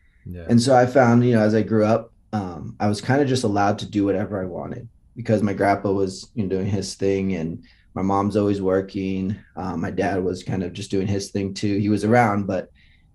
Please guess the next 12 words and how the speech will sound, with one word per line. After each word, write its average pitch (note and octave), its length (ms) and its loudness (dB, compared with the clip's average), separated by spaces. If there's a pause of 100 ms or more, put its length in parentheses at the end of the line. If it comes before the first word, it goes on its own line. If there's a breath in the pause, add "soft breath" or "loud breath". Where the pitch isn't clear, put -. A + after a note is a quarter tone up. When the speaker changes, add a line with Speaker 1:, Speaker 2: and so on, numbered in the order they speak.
(120)
Speaker 2:
um, F2+ 560 0 (640)
I A#2 60 0
think A2 380 0 (120)
he A2+ 220 4
was G2 240 2
learning F#2+ 320 -4
how A2+ 140 -4
to - 80 -6
be - 160 -10
a - 60 -12
father - 360 -6
too. - 360 -14